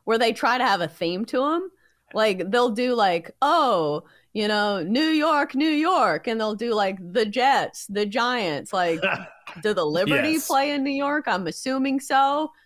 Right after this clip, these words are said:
Speaker 1: And the Knicks.
Speaker 2: They
Speaker 1: And you're
Speaker 2: do.
Speaker 1: like, "Why would anybody take this?" They're just like, "Oh, yeah, all New York teams." And that's literally the only logic.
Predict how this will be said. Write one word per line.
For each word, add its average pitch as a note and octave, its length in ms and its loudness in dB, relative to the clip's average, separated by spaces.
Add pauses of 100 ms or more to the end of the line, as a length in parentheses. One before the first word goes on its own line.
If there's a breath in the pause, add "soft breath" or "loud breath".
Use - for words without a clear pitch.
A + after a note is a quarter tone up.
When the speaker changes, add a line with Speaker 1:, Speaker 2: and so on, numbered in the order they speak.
(120)
Speaker 1:
And B3+ 200 0
the C#4 80 2
Knicks. B3+ 260 0
Speaker 2:
They G2 60 -2
Speaker 1:
And A2 100 -8
you're D#3+ 140 0
Speaker 2:
do. D#3+ 60 2
Speaker 1:
like, C#3 120 0
"Why A#3 320 0 (140)
would C5 140 4
anybody G#4 500 2
take - 400 -6
this?" - 480 -10
They're B3+ 240 -2
just D4 180 -4
like, C#4+ 180 -2 (120)
"Oh, A#4 320 4
yeah, G4+ 300 4 (100)
all F#4+ 260 6
New G4 160 -4
York A4 380 0
teams." G#3+ 500 -4 (320)
And B3 140 -2
that's D4 200 -2
literally C4 540 0
the A#3 160 -2
only G#3+ 260 -2
logic. C#3+ 480 -4